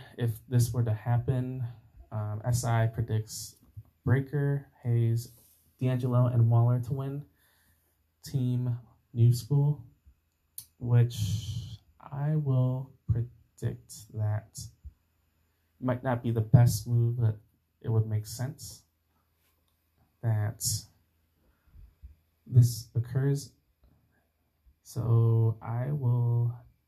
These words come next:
side with S I and predict that Team New School, headed by Carmelo Hayes,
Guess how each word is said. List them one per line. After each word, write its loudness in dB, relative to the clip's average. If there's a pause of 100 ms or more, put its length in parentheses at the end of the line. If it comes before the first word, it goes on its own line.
(120)
side -2
with 2
S -6
I 0 (240)
and -12 (160)
predict 2 (920)
that -6
Team -8
New 2
School, -6 (720)
headed 0 (160)
by 2 (2750)
Carmelo 2
Hayes, -2